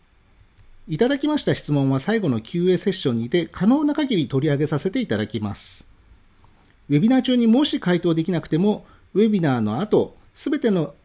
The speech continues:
質問に回答させていただきまして、皆様と共有する予定ですので、遠慮なくいつでもご質問をお送りください。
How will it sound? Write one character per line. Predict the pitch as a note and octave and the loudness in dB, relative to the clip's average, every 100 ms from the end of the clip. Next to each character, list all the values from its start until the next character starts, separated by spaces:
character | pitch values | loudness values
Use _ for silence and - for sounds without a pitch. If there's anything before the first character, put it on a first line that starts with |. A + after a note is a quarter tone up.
| _ | _
質 | - - E3 | -12 -4 -2
問 | D#3 D3+ | 0 0
に | D3 | -2
回 | C#3 E3 D#3 | -2 -2 -2
答 | E3 | -4
さ | D#3 | -4
せ | D#3+ | -4
て | D#3+ | -4
い | |
た | D#3+ | -2
だ | D#3+ | -4
き | E3 | -2
ま | E3+ | -4
し | - | -4
て、 | C4+ A3 - | -4 -6 -4
皆 | D#3 E3 | -2 -2
様 | D3 C3+ | -2 -4
と | C#3 D4 | -2 -6
共 | - B2+ B2 | -4 -2 -2
有 | A#2+ | -4
す | - | -6
る | A2+ | -4
予 | A2+ A2 | -4 -2
定 | A2 | -4
で | A2 | -4
す | - | -6
の | A2+ | -4
で、 | G3 - - - _ | -4 -4 -12 -20 _
遠 | C#3+ D3+ | -2 0
慮 | F#3 | 0
な | C4 | 0
く | D#3+ | -2
い | A#2 C#3 | -2 -4
つ | D3 | -4
で | |
も | F3 - - | -4 -4 -6
ご | A#2+ | -8
質 | - A2+ | -6 -6
問 | A2 | -6
を | - | -6
お | |
送 | G#2+ - | -10 -10
り | F#2 | -12
く | |
だ | F2+ | -10
さ | - | -10
い。 | F2+ | -10